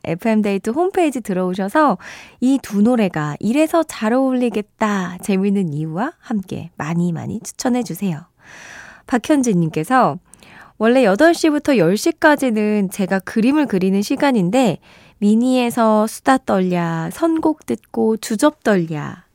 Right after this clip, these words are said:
그림 그릴 새가 없네요. 네, 소나. 어서 폰을 놓고 펜을 쥐거라. 십 센치의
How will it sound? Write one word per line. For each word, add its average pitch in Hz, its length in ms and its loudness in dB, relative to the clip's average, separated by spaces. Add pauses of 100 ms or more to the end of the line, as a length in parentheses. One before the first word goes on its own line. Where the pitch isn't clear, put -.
그림 190 400 0
그릴 165 260 -4
새가 180 360 -2
없네요. 165 560 -2 (260)
네, 190 220 0
소나. 175 500 -2 (380)
어서 247 260 2
폰을 339 400 2
놓고 196 600 2
펜을 330 400 2
쥐거라. 196 580 0 (560)
십 - 180 -2
센치의 311 640 2